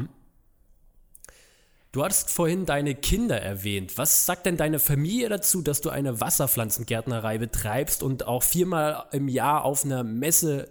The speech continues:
dein Wochenende damit verschenkst?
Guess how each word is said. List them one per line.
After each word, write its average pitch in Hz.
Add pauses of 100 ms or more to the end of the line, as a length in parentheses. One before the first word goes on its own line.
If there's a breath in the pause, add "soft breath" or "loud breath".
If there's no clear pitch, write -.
dein 127
Wochenende 131 (320 soft breath)
damit 120
verschenkst? 95